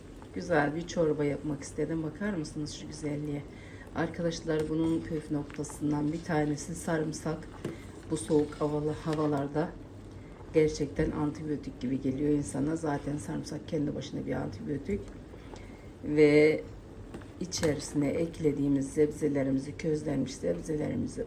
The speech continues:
olduğu gibi kabuklarıyla, yanmış yerleriyle, kızarmış yerleriyle birlikte atıyoruz. Onların böyle güzel közlenmiş kokuları gele gele, e, çorbamızı tüketiyoruz. Mis gibi bir çorba oluyor arkadaşlar.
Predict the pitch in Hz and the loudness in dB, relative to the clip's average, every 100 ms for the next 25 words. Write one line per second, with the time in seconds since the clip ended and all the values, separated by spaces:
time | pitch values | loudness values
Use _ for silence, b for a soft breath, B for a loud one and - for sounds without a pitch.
0 | - 196 196 170 151 - 151 147 - 202 | -2 0 0 0 -2 -2 -4 -6 -4 -4
1 | - - 139 135 135 139 160 185 180 170 | -4 -4 -2 0 0 2 2 2 0 -2
2 | - 147 143 139 135 143 - - 185 175 | 0 0 0 -2 0 -2 -4 -4 0 2
3 | 151 147 175 175 147 147 147 156 156 170 | 2 0 0 2 2 0 0 0 2 2
4 | 165 151 - - 147 - 170 175 B B | 0 0 -2 -4 -4 -2 -2 -4 B B
5 | B B - 175 160 147 151 160 156 151 | B B 6 8 8 6 6 6 6 6
6 | 151 156 156 165 165 165 151 151 147 151 | 4 4 4 2 2 2 2 2 0 0
7 | - 170 165 160 147 139 185 175 170 160 | -2 -4 -2 -2 -2 -2 -2 0 2 2
8 | 147 175 190 B B B B B B - | 0 -2 -4 B B B B B B 2
9 | 147 143 - 165 151 139 131 147 165 - | 4 4 2 2 2 2 0 -2 -4 -4
10 | 160 - 156 151 151 143 - - 156 160 | -4 -2 -2 0 0 -2 -4 -6 -6 -4
11 | - 160 - - - 143 - - - - | -2 -2 0 -2 -2 -2 -4 -4 -6 -4
12 | - 190 | -2 -2